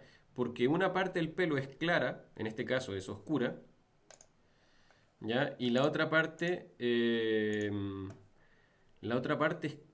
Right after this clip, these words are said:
es clara. Esta parte de aquí es clara. Si yo le saco la, la opacidad,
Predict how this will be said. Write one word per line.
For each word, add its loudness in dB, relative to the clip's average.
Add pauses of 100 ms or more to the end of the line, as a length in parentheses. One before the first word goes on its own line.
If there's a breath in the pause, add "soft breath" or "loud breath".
(100)
es -2
clara. -2 (120)
Esta -6
parte -4
de 0
aquí -6
es -6
clara. -6 (1200)
Si -14
yo -8
le -8
saco -8
la, -6 (800 soft breath)
la -6
opacidad, -2